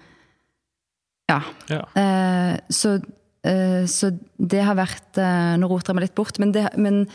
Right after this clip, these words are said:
Speaker 1: Gud har vært til stede, men det er ikke så lett å sette fingeren på det. Mye, ja.
Speaker 2: Ja, men det er
Speaker 1: Mm.
Speaker 2: kjempefint. Eh, eh, det var svar på spørsmålet.
Speaker 1: Ja.
Speaker 2: <laughs> Virkelig.
Speaker 1: Mm.
Speaker 2: Eh, og, og så lurer jeg på,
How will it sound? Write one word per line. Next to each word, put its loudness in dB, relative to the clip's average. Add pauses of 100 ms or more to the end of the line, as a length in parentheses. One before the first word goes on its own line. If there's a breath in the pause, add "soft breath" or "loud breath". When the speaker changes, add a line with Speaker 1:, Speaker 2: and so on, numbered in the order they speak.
(380 loud breath)
Speaker 1:
Gud 2
har 2
vært -8
til 0
stede, 0
men 2
det -2
er 0
ikke -8
så -2
lett -2
å -2
sette -2
fingeren 2
på 0
det. -2 (840 loud breath)
Mye, 2
ja. -4 (1300 loud breath)
Speaker 2:
Ja, -2
men 0
det 6
er 4
Speaker 1:
Mm. 0
Speaker 2:
kjempefint. -6
Eh, 2 (220)
eh, 0 (1160)
det -6
var -6
svar -6
på -18
spørsmålet. -2
Speaker 1:
Ja. 2
Speaker 2:
<laughs> 0
Virkelig. 0 (220 loud breath)
Speaker 1:
Mm. 2 (1000 soft breath)
Speaker 2:
Eh, -4
og, -4 (1120)
og -6
så -2
lurer 2
jeg -8
på, 2